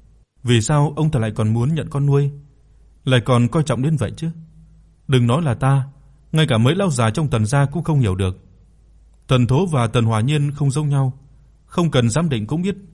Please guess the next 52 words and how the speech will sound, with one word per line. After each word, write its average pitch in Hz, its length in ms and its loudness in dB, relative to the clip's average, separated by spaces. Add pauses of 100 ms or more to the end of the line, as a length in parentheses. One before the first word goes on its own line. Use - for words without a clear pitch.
không 175 160 -2
phải 127 100 0
là 107 100 2
con 143 220 0
riêng 147 220 -2
của 104 160 -2
Tần 104 180 -4
Hỏa 92 120 -4
Nhiên. 120 260 -2 (840)
Hắn 127 220 0
xuất 180 180 -2
thân 170 140 0
ở 110 160 0
Tần 110 160 -2
gia, 127 300 -2 (480)
chỉ 135 140 0
có 208 160 -2
thể 113 120 0
nói 120 240 -2
là 107 300 -4 (140)
bí 139 160 0
ẩn 104 220 0
chưa 147 140 -4
có 175 120 -4
lời 120 160 0
giải 90 180 -4
đáp. 165 180 -6 (1400)
Năm 131 200 2
đó 131 160 4
khi 170 140 0
vợ 117 240 0
cũ 202 220 -2
của 113 140 2
Tần 107 180 0
Hỏa 104 120 0
Nhiên 143 200 0
còn 95 180 -2
sống, 160 300 -4 (600)
bà 107 180 0
ta 135 200 0
thân 135 200 2
thiết 180 200 -2
với 139 140 -2
Tần 98 200 -4
Thố 143 320 -4 (360)
hơn 147 420 0
bốn 143 160 2
đứa 202 80 0
con 170 180 0
ruột 139 200 -2
của 110 120 -2
mình. 98 340 -2